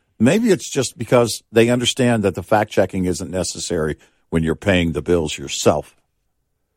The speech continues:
When you're the one writing the check for it, anybody can say what they want to. You know what the prices are.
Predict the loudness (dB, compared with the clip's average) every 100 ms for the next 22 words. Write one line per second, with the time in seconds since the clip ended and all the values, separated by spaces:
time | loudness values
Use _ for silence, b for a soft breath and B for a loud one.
0 | _ _ 0 2 2 0 -2 0 0 0
1 | -4 -6 0 0 0 -2 -2 -2 _ _
2 | _ _ _ _ _ 2 4 2 2 -2
3 | 2 2 2 2 2 2 0 -4 -8 -12
4 | -16 _ _ _ _ _ _ _ _ _
5 | _ _ -2 2 2 0 -2 -4 -2 -2
6 | -6 -8 -10 -10 -16